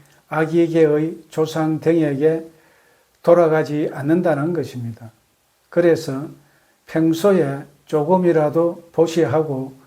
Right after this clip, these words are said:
봉사한 일이 있으면 이 공덕이 조상 등 인연 있는 아기에게 해양되기를 발언하는 것이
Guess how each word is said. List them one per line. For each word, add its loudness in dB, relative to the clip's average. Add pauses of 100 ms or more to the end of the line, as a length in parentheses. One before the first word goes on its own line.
(260)
봉사한 0
일이 0
있으면 -2 (640)
이 2
공덕이 0 (360)
조상 0
등 0 (360)
인연 4
있는 2 (520)
아기에게 2
해양되기를 -2 (680)
발언하는 2
것이 -4